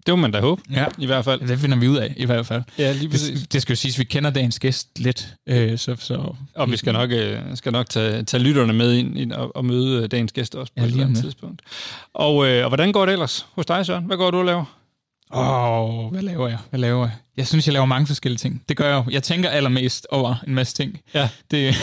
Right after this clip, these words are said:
Speaker 2: <laughs> det, det, det, det er på godt og ondt, øh, øh, rigtig, øh, godt at tænke, øh, men, men, men, øh, det, jeg har tænkt rigtig, rigtig meget over,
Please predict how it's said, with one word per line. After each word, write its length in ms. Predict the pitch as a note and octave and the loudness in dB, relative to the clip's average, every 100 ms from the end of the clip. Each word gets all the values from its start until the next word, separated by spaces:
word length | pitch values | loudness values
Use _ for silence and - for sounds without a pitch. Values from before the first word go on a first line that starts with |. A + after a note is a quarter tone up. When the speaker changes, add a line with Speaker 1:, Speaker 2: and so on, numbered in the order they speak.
| - | 0
Speaker 2:
<laughs> 260 | D#3 D3 | 0 0
det, 280 | C#3 E3 - | 0 0 -2
det, 260 | D#3 C#3+ F3+ - - - - - - | -2 -2 -4 -10 -16 -14 -14 -14 -2
det, 200 | C#3 B2+ | -2 0
det 100 | C#3+ | -2
er 40 | A#2+ - | -2 -2
på 100 | C3+ | 0
godt 200 | C#3+ D3+ | 2 2
og 80 | C3+ | 2
ondt, 220 | C3+ B2 | 0 2
øh, 520 | A#2 A2+ C#3 - B2 B2 | 2 2 -2 -2 -4 -4
øh, 240 | B2+ A2+ C3+ - | -2 -2 -4 -4
rigtig, 360 | - - A2 - | -2 -2 -4 -2
øh, 280 | B2 A2+ C#3 - | 0 0 -2 -2
godt 200 | F3+ A3+ | 0 0
at 120 | E3+ | -2
tænke, 420 | - E3 F3+ C#3 | 0 0 0 0
øh, 140 | A#2+ A#2+ | 0 0
men, 180 | A#2 | -2
men, 120 | A#2 A#2 | -2 -4
men, 320 | D3 C3+ B2 | -4 -4 -4
øh, 160 | B2 C#3 - - - - | -4 -6 -8 -12 -6 0
det, 60 | |
jeg 80 | G3 | 2
har 40 | F3+ | 2
tænkt 240 | F3+ E3 | 0 0
rigtig, 220 | F3+ F#3 | 0 0
rigtig 140 | D3+ D3+ | 0 2
meget 160 | C#3 | 2
over, 100 | C3+ | 2